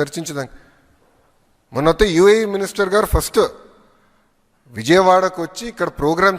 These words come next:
చేసిన తర్వాతనే పక్క రాష్ట్రాలకు వెళ్ళారు ఆయన. అంటే అంత కమిట్మెంట్తో మేము పనిచేస్తుంటే వైకాపా వాళ్ళు ఇది చేస్తున్నారు. దీనివల్ల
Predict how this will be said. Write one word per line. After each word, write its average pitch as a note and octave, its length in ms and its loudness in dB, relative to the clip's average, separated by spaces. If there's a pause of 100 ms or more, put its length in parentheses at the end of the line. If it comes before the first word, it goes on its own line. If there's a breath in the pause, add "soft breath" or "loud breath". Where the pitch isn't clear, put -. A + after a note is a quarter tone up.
చేసిన F3+ 260 -4
తర్వాతనే F#3 300 0
పక్క - 240 -4
రాష్ట్రాలకు F#3+ 420 -4
వెళ్ళారు F3+ 220 -8
ఆయన. D#3 220 -12 (2000)
అంటే C#3 140 -8
అంత D#3 340 -4
కమిట్మెంట్తో A3+ 580 0
మేము A3 180 -2
పనిచేస్తుంటే F3+ 580 -4
వైకాపా F#3+ 480 0
వాళ్ళు G3+ 160 -6
ఇది E3+ 160 -12
చేస్తున్నారు. A#2+ 440 -16 (3500)
దీనివల్ల F3+ 480 0